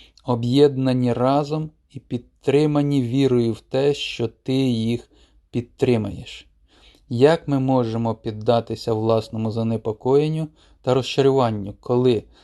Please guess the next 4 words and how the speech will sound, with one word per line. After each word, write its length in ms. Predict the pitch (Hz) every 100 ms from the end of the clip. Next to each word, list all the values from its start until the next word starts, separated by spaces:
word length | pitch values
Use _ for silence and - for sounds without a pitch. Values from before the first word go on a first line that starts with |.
| _
розмірковуємо 1000 | - 120 117 117 113 139 143 151 143 127
про 180 | 123 117
виклики, 540 | 131 151 139 135 139
які 500 | 123 117 - 131 123